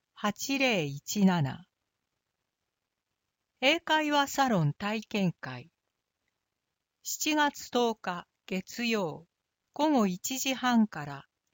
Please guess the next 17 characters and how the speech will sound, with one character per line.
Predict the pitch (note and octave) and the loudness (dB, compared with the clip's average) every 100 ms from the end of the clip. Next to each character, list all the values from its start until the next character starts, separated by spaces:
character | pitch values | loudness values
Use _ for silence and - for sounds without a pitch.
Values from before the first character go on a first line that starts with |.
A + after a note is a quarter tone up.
| - | -12
三 | - C4 C4 | 0 4 4
時 | A#3 A3+ | 4 0
半。 | G#3 G3 D3+ D#3+ - _ _ _ _ _ _ _ _ _ - | -2 -2 -2 -6 -12 _ _ _ _ _ _ _ _ _ -2
大 | C4+ D#4 | 2 4
根 | D4+ C#4+ | 4 2
公 | - C4+ C4 | 0 2 6
民 | B3+ G#3+ | 6 6
館。 | F#3 - C#3+ C3+ E3+ _ _ _ _ _ _ _ _ _ | 4 -4 -8 -8 -10 _ _ _ _ _ _ _ _ _
五 | A3 A3+ | 2 6
人。 | B3+ A3 D#3+ - _ _ _ _ _ _ | 8 6 2 -8 _ _ _ _ _ _
当 | - D4 D4+ | -4 -2 0
日 | C4+ A#3+ | -4 -8
先 | - A3+ G#3+ | -4 2 4
着 | - G3+ - E3+ | 2 -4 -8 -10
順。 | - C#3+ C#3+ - _ _ _ _ _ _ _ _ _ _ - | -6 -4 -4 -8 _ _ _ _ _ _ _ _ _ _ -4
原 | C4+ C4+ F#3 | 0 0 -2
田。 | C3+ C3+ | -8 -14